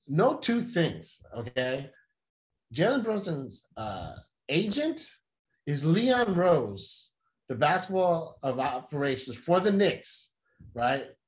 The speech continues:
His agent is Leon Rose's son. <laughs> You know what I mean? Number one. Number two, the New York Knicks hired a new assistant coach, Rick Brunson, Jalen Brunson's dad.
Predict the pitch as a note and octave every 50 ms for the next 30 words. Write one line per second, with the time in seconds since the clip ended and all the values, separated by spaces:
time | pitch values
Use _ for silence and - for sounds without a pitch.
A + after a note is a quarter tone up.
0 | _ _ _ _ _ _ _ _ _ _ _ F#3 F#3 G3 G3 - - G3 B3 C#4
1 | A#3 E3 F3 E3 D#3+ D#3+ D#3+ - - C3+ C3+ D3+ D#3+ F#3 A3 C4 C4 A#3+ G3 E3+
2 | E3+ E3 D#3+ D3 B2+ A#2 - - - - - F3+ F3 D#3+ G#2+ E2+ D#2 - _ _
3 | _ _ _ _ _ _ _ _ _ _ _ _ _ _ - - D3+ D#3 A#3 B3+
4 | G#3+ F#3+ F#3+ F#3+ F#3+ F3+ F3 F3+ F#3+ G3+ - - - _ _ _ _ - F#3+ A#3+
5 | B3+ C4 C4+ B3+ C4+ D4 C#4+ - D3+ - - F2 - - _ _ _ _ _ _
6 | _ _ _ _ - - _ _ - D#3 F3+ G3 G3+ A#3 B3 A#3+ B3 - D4 E4+
7 | D#4+ A3+ - G2 - - _ _ _ _ _ _ _ _ _ _ - D3 D#3 D#3+
8 | F3 G3+ B3 C#4+ D4 B3+ F#3+ F3+ D#3+ F3 G3+ F#3+ D#3+ - - - - - - _
9 | _ _ _ _ _ _ _ - - E3 F3+ G3+ G3 F3 D#3 C#3 C#3 D3 F3 G#3
10 | A#3 A#3 G#3 - - A3 G3 - - F3+ D#3+ D#3 - G3 G3+ F3+ - - - -
11 | - - - _ _ _ _ _ _ _ _ _ _ _ _ _ _ _ _ -
12 | - - - - - E3 - E3 F#3 A3 A#3 - - - A2+ F#2 D#2 - _ _
13 | _ _ _ _ _ - - D3 F#3+ A3 A#3+ A3+ G3 E3 C#3 C3+ C#3+ F3 G3 F#3+
14 | - - F3+ E3 D#3 C#3 B2 G#2+ A#2 C3 C3 A#2 F#2 E2+ E2